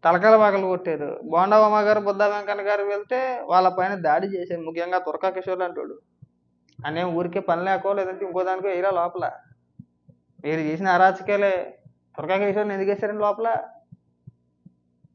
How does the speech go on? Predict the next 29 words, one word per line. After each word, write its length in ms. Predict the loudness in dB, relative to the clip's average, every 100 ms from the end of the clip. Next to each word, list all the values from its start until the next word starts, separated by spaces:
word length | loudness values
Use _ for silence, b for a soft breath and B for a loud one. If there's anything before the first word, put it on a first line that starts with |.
| -12
ఎన్నికలకు 360 | -4 -2 0 0
సంబంధించి, 600 | -2 -2 -4 -4 -6 -4
స్థానిక 300 | -2 -2 0
ఎన్నికలకు 360 | -2 -2 -4
సంబంధించి 960 | -2 -4 -4 -6 -8 -8 -6 -6 -8 -14 -20 _ _ -4
నామినేషన్లు 560 | 0 0 0 -2 0
ఎక్కడ 200 | 0 2
కూడా 160 | 0 0
వేయనివ్వకపోతే 960 | -2 0 0 2 0 -4 -4 -6 -8 -12 _ _ _ _ _ _ -20 _ _ _ -20 -20 -12
బుద్ధా 340 | -6 0 2
వెంకన్న 240 | 2 0 4
గారు, 320 | 4 4 0
బోండా 360 | 2 2 6 6
ఉమ 220 | 6 4
గారు 160 | 2
ఇద్దరు 220 | 2 0 0
వచ్చారు, 520 | -2 -8 -20 _ -20 _ _ _ -6
"అసలు 200 | -2 2
ఏం 160 | 2 2
జరుగుతుంది 380 | 0 0 -4 -8
ఇక్కడ?" 160 | -6
అని 100 | -6
చెప్పేసి 340 | -8 -10 -12 -14
అని. 300 | _ _ -20 _ _ _ _ _ _ _ _ _ _ -8
అంతే, 280 | -4 -2 2
వాళ్ళు 240 | 2 0
వచ్చారో 260 | -2 -4 -2
లేదో 440 | -4 -2 -2 -2
దాడి. 420 | -4 -4 -2 -6